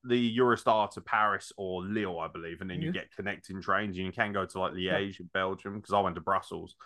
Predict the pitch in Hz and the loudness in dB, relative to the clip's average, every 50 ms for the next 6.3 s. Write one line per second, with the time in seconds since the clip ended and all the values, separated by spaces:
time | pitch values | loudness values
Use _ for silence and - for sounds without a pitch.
0 | - - _ _ - 90 - - 98 - 92 87 - - _ _ _ _ _ 90 | -20 -20 _ _ -2 0 4 4 4 4 4 0 -4 -6 _ _ _ _ _ 4
1 | 92 90 80 78 98 101 113 139 135 120 120 113 104 127 120 104 98 95 - - | 4 4 4 2 2 6 8 8 8 8 6 6 8 8 10 10 8 8 6 6
2 | 107 101 101 92 - - - - - - - 127 143 135 120 - - 139 117 - | 6 6 6 4 0 -4 -16 -16 -2 6 8 8 10 8 8 6 6 6 6 6
3 | 123 123 123 117 113 135 139 214 233 254 247 - 214 190 - - 185 160 165 180 | 4 4 4 4 4 4 4 4 4 2 2 0 0 -2 2 2 2 2 4 4
4 | 180 165 107 90 - - - 104 107 139 156 156 147 139 147 104 110 127 123 120 | 4 4 2 0 -2 -4 -4 0 0 0 0 0 2 6 6 6 8 8 6 4
5 | - - 139 139 139 131 - 110 90 101 - 95 98 104 110 123 123 110 - - | 6 6 6 6 6 4 0 -4 -2 -4 -4 -4 -2 0 2 4 2 2 2 0
6 | 85 76 73 80 80 | 0 0 2 0 -2